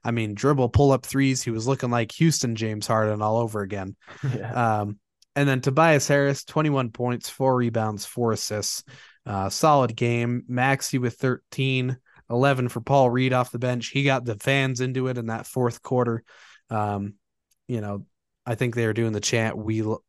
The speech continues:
Speaker 1: we love Paul," or something like that. Um, so it was a great game for the Sixers. Again, not a bad game for the Nets, but the Sixers are just kind of the more talented team. They're the better team in the regular season. So that
Speaker 2: Yeah.
Speaker 1: kind of fit,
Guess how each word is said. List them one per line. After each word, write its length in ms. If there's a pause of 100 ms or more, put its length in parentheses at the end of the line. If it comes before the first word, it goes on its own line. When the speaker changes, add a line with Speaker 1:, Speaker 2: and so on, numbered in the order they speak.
Speaker 1:
we 200
love 300
Paul," 480
or 60
something 340
like 220
that. 320 (500)
Um, 360 (180)
so 140
it 20
was 80
a 60
great 340
game 220
for 100
the 80
Sixers. 560
Again, 480 (140)
not 200
a 40
bad 280
game 240
for 120
the 80
Nets, 540 (500)
but 120
the 120
Sixers 420
are 80
just 240
kind 240
of 80
the 100 (520)
more 280
talented 480
team. 360
They're 160
the 80
better 200
team 220
in 80
the 60
regular 240
season. 400 (340)
So 140
that 100
Speaker 2:
Yeah. 60
Speaker 1:
kind 160
of 100
fit, 320